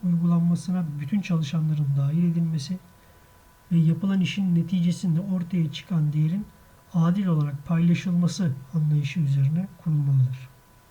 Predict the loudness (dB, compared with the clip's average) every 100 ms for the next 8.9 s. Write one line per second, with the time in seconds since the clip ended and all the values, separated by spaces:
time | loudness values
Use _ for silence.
0 | -20 _ -20 -20 -20 -20 -20 -20 -20 -10
1 | -8 -6 -8 -10 -6 -6 -4 -6 0 2
2 | 2 2 -2 -2 -4 -2 -2 -4 -6 -10
3 | -4 -4 -2 -2 0 -4 -10 -20 -20 -20
4 | -6 -2 -2 0 0 2 0 -2 -18 -6
5 | -4 -2 0 2 2 -2 -6 -8 -2 2
6 | 2 0 -4 -2 0 2 0 0 -6 -6
7 | -4 -2 0 0 -4 -6 -16 -20 -20 _
8 | -2 2 4 2 2 0 0 -2